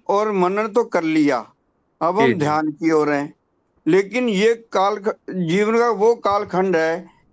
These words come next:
Speaker 1: कि जो हम पहले कर चुके हैं उसके बाद का, जब हमें करना चाहिए था तब तो हमें ध्यान था ही नहीं।
Speaker 2: हम्म।
Speaker 1: अ, तब हमने शायद शव-, हमारी शिक्षा
Speaker 2: जी।
Speaker 1: पद्धति ऐसी रही, हमारा
Speaker 2: हम्म।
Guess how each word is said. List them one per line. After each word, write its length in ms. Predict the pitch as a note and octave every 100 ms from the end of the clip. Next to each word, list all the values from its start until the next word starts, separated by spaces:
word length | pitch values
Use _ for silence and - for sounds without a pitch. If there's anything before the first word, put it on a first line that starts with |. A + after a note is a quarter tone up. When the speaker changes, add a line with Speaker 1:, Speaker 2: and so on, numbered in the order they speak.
| _ _
Speaker 1:
कि 100 | G3+
जो 480 | E3+ F3+ A#3 A#3+ - _ _ _ _ _ -
हम 260 | F3+ A3 -
पहले 300 | F#3 F#3+ A3+
कर 280 | A3 G#3+ G3
चुके 260 | G#3 G3
हैं 460 | F3+ E3 F3+ - C#4+ _ _
उसके 300 | F#3 F3+ A3+
बाद 320 | G3 E3+ F3 D3+
का, 400 | D3+ C3 A#2 _ _ _ _ _ -
जब 460 | D3 D#3 D#3 G#3+ G#3
हमें 240 | G#3 A#3
करना 360 | A#3 F#3+ G3+ A3+
चाहिए 420 | A3+ F3+ F#3 G3+
था 120 | A3+
तब 300 | A3 A3 A3
तो 80 | A#3
हमें 240 | G#3+ A3+ F3
ध्यान 320 | E3 G3 F#3+
था 180 | F#3+ F#3+
ही 140 | A#3
नहीं। 440 | G3 F#3+ A#3+ D3+ - _ _ _ _ -
Speaker 2:
हम्म। 560 | C#3 C3 B2 A#2+ A2+ G#2 - - _ - _ _ _ _ _ - - -
Speaker 1:
अ, 240 | - F#3 - -
तब 340 | F#3 G#3 A3+
हमने 260 | A3 A#3 A#3+
शायद 240 | G#3+ A3+
शव-, 360 | A3+ F#3+ G3 G3+
हमारी 500 | F#3+ E3 E3+ G3+ A3
शिक्षा 380 | F#3 F#3+ G3+ G#3+
Speaker 2:
जी। 60 | G3+
Speaker 1:
पद्धति 360 | F#3 F#3 G#3+
ऐसी 340 | G3 F#3+ F#3+ G3
रही, 420 | F#3 G3 G3 G3+ _ _ _ -
हमारा 380 | E3 D#3+ C3+ B2
Speaker 2:
हम्म। 240 | A2